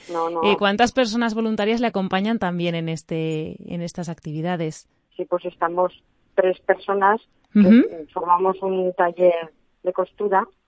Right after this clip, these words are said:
Speaker 1: que
Speaker 2: Ujú.
Speaker 1: empezó todo con el proyecto de Accede,
Speaker 2: Ujú.
Speaker 1: con Isabel,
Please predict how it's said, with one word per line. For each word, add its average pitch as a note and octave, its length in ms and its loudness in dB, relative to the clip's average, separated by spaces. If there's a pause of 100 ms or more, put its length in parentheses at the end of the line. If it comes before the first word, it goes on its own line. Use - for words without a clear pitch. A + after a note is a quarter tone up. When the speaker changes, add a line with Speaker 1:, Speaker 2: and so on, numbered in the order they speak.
(200)
Speaker 1:
que F3 80 -2
Speaker 2:
Ujú. F#3+ 60 4
Speaker 1:
empezó F#3+ 320 0
todo F3+ 280 4
con F3+ 200 2
el E3 480 -6
proyecto E3 480 -4
de D#3+ 100 -4
Accede, E3 480 -4 (220)
Speaker 2:
Ujú. G3+ 280 4
Speaker 1:
con D4 400 -6
Isabel, G#3+ 540 2